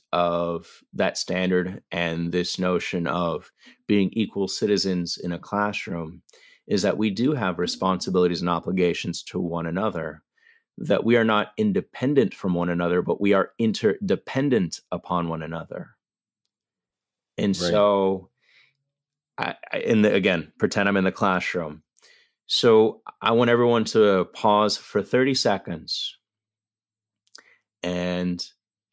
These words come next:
Speaker 1: I want you to be silent. And w-, when those thirty seconds are up,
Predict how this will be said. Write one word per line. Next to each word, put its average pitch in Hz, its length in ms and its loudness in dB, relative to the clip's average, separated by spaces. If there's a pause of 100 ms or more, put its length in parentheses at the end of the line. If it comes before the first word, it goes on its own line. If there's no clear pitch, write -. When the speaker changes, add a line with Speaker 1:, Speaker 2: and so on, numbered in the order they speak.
(540)
Speaker 1:
I 98 80 2
want 95 200 2
you 101 80 2
to 95 60 2
be 87 120 0
silent. 120 540 -4 (500)
And 87 460 -6 (160)
w-, - 220 -12
when 101 440 0
those 98 260 2
thirty 101 220 2
seconds 95 500 -4
are 87 220 -6
up, 98 320 -4